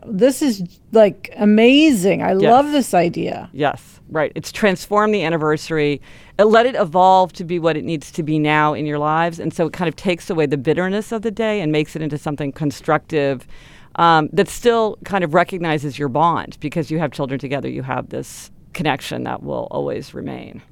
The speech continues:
Speaker 1: Yeah, that's a great idea. And Gretch, you just had a huge anniversary, the,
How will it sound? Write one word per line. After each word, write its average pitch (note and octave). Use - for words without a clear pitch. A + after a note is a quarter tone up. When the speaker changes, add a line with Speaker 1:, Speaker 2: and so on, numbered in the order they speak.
Speaker 1:
Yeah, F#3+
that's F3+
a F#3
great F3
idea. F3+
And A3+
Gretch, B3+
you D4+
just C#4
had A3+
a G#3
huge D4+
anniversary, G#3
the, G#3+